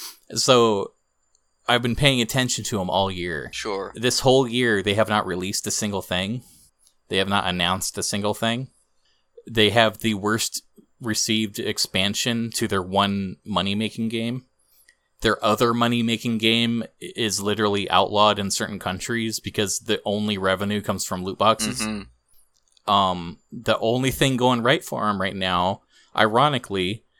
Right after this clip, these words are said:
Speaker 1: is Hearthstone in the Asian
Speaker 2: Which they
Speaker 1: markets.
Speaker 2: just completely fucked up.
Speaker 1: Completely.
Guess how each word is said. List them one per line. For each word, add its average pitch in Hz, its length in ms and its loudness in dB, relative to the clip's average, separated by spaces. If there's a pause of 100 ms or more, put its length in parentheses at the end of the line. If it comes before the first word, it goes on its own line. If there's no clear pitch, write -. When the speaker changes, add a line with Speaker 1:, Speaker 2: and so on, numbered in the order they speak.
(240)
Speaker 1:
is 107 360 0
Hearthstone 107 960 0 (100)
in 113 160 0
the 104 80 0
Asian 139 320 0
Speaker 2:
Which - 240 2
they 127 60 0
Speaker 1:
markets. 110 180 2
Speaker 2:
just 113 180 0
completely 110 440 -6
fucked - 320 -2
up. 98 180 -4 (640)
Speaker 1:
Completely. 143 920 -2